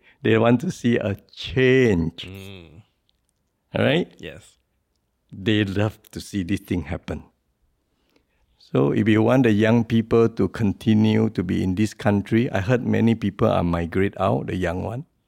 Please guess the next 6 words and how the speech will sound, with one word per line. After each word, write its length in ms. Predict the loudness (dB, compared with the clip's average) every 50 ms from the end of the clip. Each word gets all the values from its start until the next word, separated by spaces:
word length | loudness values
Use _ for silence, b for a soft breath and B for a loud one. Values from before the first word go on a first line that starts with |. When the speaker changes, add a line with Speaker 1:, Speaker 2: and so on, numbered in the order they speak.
| _ _ _ _ _ _ _ _ _
Speaker 1:
This 200 | -4 -4 -4 -4
is, 160 | -8 -12 -10 -10
I 140 | -12 -10 -10
super 540 | -10 -10 -10 -6 -6 -6 -6 -2 -4 -2 -2
sad. 320 | -2 -2 -2 -2 -2 -2 -4 _ _ _ _ _ _ _
Speaker 2:
Mm. 280 | -20 -20 -18 -20 -20